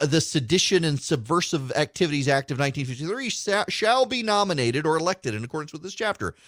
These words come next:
That's a perfect one I accidentally stumbled upon, because there are parts of that that have been declared unconstitutional by Supreme Court decision.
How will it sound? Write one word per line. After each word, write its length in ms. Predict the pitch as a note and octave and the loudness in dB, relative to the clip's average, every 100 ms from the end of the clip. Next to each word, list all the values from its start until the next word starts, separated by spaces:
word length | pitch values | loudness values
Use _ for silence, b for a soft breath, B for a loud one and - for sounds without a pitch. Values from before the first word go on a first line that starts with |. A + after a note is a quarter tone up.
| b b | b b
That's 240 | - - | 0 2
a 100 | F3 | 0
perfect 460 | - - C4+ C#4+ - | 0 0 0 0 0
one 220 | F#3 D3+ | 2 4
I 120 | D3+ | 4
accidentally 480 | D3+ D3+ - D3+ D3+ | 2 0 -4 -6 -6
stumbled 360 | C#3 D#3+ A2 F#2+ | -6 -6 -2 -2
upon, 420 | F#2+ D#2+ D2+ D2 _ _ _ _ _ _ _ _ _ _ b b b b A#2 | -2 -4 -6 -14 _ _ _ _ _ _ _ _ _ _ b b b b 0
because 440 | D#3+ - G3 F3 | 2 4 2 4
there 240 | G3 G3 | 4 6
are 100 | F#3 | 4
parts 420 | F#3+ - B3 C#4 G#3+ | 4 2 0 2 0
of 180 | C#3+ | 2
that 280 | B2 B2 C#3 | 4 4 4
that 140 | D3+ D3 | 2 4
have 160 | D3+ | 4
been 100 | D3+ | 2
declared 420 | D#3 - F3 F#3 | -2 -2 2 4
unconstitutional 1160 | E3+ E3+ E3+ F3 E3 - E3 - F#3+ - G#2+ G#2+ | 4 4 2 0 0 -8 -10 -4 -4 0 0 2
by 180 | A#2+ B2 | 2 2
Supreme 400 | B2 B2+ D3+ C#3 | 0 -4 -4 -2
Court 260 | C3+ C3+ - | 0 -2 -4
decision. 540 | C#3+ D#3+ B2+ D#2+ D2+ | -8 -6 -6 -8 -12